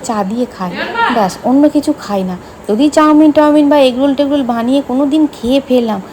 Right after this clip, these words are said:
সেদিনকে আর, আর ভাত খেতে পারি না, আর কেমন শরীরটার মধ্যে হয়। অর্ধেক রাতে ঘুম ভেঙে যায়। আর দেখো দিনের বেলাকার সয়াবিন আলু ডিমের তরকারিটা ছিল,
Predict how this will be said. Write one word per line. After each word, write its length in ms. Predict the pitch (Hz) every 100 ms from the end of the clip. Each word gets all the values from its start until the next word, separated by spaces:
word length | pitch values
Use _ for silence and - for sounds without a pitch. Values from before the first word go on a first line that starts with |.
| - -
সেদিনকে 320 | - 233 247 269
আর, 100 | 269
আর 100 | 247
ভাত 200 | 196 196
খেতে 180 | 226 220
পারি 180 | 202 196
না, 160 | 190 185 - -
আর 120 | 247
কেমন 400 | 233 226 226 262
শরীরটার 400 | 254 233 220 247
মধ্যে 280 | 240 240 233 220
হয়। 380 | - 202 196 190 - - - - _ _ _ - - -
অর্ধেক 300 | 262 240 285
রাতে 200 | 277 285
ঘুম 280 | 220 247 262
ভেঙে 220 | 277 285
যায়। 260 | 285 277 196 - _ -
আর 60 | 240
দেখো 160 | 254
দিনের 280 | 240 254 254
বেলাকার 260 | 254 254 269
সয়াবিন 400 | 269 247 240 240
আলু 280 | 247 277 285
ডিমের 320 | 226 233 247
তরকারিটা 560 | 240 202 220 233 226 269 -
ছিল, 340 | - 247